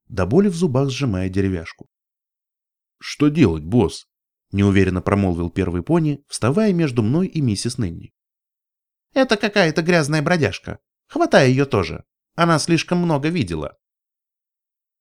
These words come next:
Пони сделал шаг в мою сторону, разворачивая верёвку. Я остановилась, положив шест на плечо и посмотрела вверх. Тучи пропали.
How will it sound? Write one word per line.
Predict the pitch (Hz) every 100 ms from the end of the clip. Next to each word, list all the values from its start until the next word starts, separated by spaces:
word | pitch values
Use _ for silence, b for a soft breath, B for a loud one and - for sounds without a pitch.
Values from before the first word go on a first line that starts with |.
| _ -
Пони | 104 95
сделал | 87 98 92
шаг | - 90 -
в |
мою | 90 87
сторону, | 82 - 170 175 180 -
разворачивая | 143 120 95 87 90 87
верёвку. | 85 85 78 - - _ _ _ _ _ _ _ _ _ _ -
Я | 135
остановилась, | 208 - 175 156 185 185 -
положив | - 202 110 147 196
шест | - 143 -
на | 98
плечо | 92 - 160 185 _
и | 113
посмотрела | 107 107 95 101 98 90
вверх. | 87 82 - _ _ _ _ _ _ _ _ _ -
Тучи | 233 202
пропали. | - 165 90 82 85